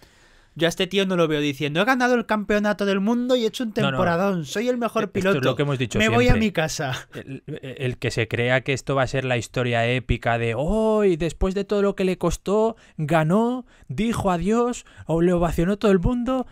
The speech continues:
Speaker 2: y se fue a vivir la vida tranquilamente". <laughs> No acaba así la película.
Speaker 1: <laughs> A formar una familia.
Speaker 2: La película no acaba así, amigos míos. La película acaba con Alonso, eh, corriendo con una pierna solo porque le ha perdido la otra en un accidente,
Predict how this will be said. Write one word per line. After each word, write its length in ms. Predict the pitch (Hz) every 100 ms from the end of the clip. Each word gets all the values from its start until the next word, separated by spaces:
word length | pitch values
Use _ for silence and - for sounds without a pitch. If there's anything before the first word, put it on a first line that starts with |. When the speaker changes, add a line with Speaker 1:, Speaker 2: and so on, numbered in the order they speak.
| -
Speaker 2:
y 80 | 175
se 140 | 175
fue 140 | 156 214
a 20 |
vivir 300 | 220 208 185
la 140 | 190
vida 200 | 190 185
tranquilamente". 800 | 180 170 165 156 139 123 - - - -
<laughs> 180 | - -
No 120 | 95
acaba 240 | 107 110
así 160 | 98 104
la 100 | 98
película. 460 | 87 98 - -
Speaker 1:
<laughs> 80 | -
A 180 | - 226
formar 420 | 208 190 196 208
una 200 | 220 202
familia. 400 | - 170 170 160
Speaker 2:
La 120 | 113 -
película 500 | 101 101 - 120 117
no 240 | 113 131
acaba 300 | 113 110 98
así, 280 | - 98 -
amigos 380 | 104 98 90 90
míos. 380 | 101 101 85 -
La 140 | 101 95
película 420 | 95 98 - 135
acaba 340 | - 127 143
con 160 | 143 127
Alonso, 520 | 113 120 120 131 156 - - - -
eh, 240 | 131 113
corriendo 800 | 107 104 107 110 117 117 113 110
con 160 | - 107
una 220 | 107 90
pierna 320 | 104 104 98 95
solo 440 | 151 165 156 156
porque 360 | 127 120 117 107
le 60 |
ha 120 | 107 -
perdido 280 | 104 104 101
la 80 | 104
otra 180 | 104
en 60 | 104
un 40 | 101
accidente, 800 | 98 107 135 151 - 147 151